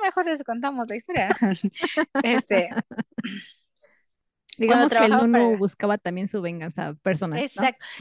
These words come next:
Speaker 1: Y lo sabíamos, ¿no? O sea, como que se sabía
Speaker 2: Ujú.
Speaker 1: desde el principio que dijimos, "Ah, sí, este, toda esta historia".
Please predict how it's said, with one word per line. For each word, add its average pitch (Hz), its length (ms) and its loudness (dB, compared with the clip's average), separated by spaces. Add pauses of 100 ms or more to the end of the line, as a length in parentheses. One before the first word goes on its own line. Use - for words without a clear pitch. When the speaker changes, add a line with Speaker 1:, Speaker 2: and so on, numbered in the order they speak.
Speaker 1:
Y 381 100 0
lo 403 100 4
sabíamos, 359 640 4
¿no? 311 160 -6
O 381 60 -10
sea, 330 140 -6
como 285 240 -2
que 240 120 2
se 262 100 -2
sabía 302 280 0
Speaker 2:
Ujú. - 0 -
Speaker 1:
desde 349 240 -4
el 233 100 -8
principio 254 680 -2
que 226 120 -2
dijimos, 208 500 -8
"Ah, 247 240 -6
sí, 233 380 -6 (440)
este, 233 520 4
toda 247 180 2
esta 269 180 -4
historia". 269 680 -2